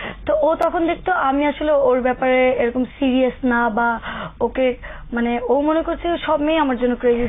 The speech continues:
সুজানা আমার জন্য crazy। তখন ওকে না আমি আসলে সত্যি কথা বলতে ওইভাবে ওর সাথে কথা বলতাম না। তো ওর না এই জিনিসগুলি ওর খুব গায়ে লেগেছে, সব, তাই না হৃদয়? যে আমি কথা বলতেছি,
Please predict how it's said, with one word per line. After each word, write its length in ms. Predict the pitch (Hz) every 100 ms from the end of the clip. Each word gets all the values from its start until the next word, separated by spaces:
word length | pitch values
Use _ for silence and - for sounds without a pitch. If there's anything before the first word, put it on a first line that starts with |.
| -
সুজানা 320 | 254 277 294
আমার 180 | 277 220
জন্য 300 | - 285 262
crazy। 360 | - - - 349 254 - - - -
তখন 240 | 294 294 339
ওকে 200 | 311 370
না 80 |
আমি 200 | 339 269
আসলে 200 | 269 269 262
সত্যি 200 | 269 277
কথা 160 | 277 285
বলতে 240 | 285 285
ওইভাবে 600 | 285 254 240 254 262 269 269 - - -
ওর 100 | 240
সাথে 220 | 254 254 254
কথা 340 | 233 254 277
বলতাম 400 | 269 269 247 320
না। 160 | 381 -
তো 200 | - 523 523
ওর 200 | 466 285
না 160 | 320 311
এই 280 | 269 349 247
জিনিসগুলি 720 | 254 262 233 233 262 262 269 - - - -
ওর 80 | 226 -
খুব 160 | 247 240 - - - -
গায়ে 240 | 277 269
লেগেছে, 280 | 247 240 254
সব, 340 | 277 247 240
তাই 160 | 247 294
না 120 | 339
হৃদয়? 280 | 330 349 453 - - -
যে 100 | - - - - - 190
আমি 340 | 330 359 403 392
কথা 280 | 339 320
বলতেছি, 440 | 311 285 254 254